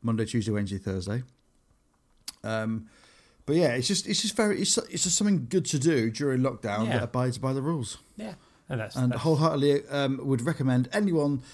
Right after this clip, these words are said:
Speaker 1: that is looking to take up, um, something, uh, during this situation,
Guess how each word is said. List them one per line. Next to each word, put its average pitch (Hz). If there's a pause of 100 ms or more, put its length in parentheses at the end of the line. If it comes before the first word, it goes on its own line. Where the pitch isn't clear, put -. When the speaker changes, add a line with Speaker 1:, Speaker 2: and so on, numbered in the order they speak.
(160)
Speaker 1:
that 135
is 131
looking 127
to 120
take 127
up, 104
um, 98 (300)
something, 104 (540)
uh, 98 (280)
during 110
this 101
situation, 104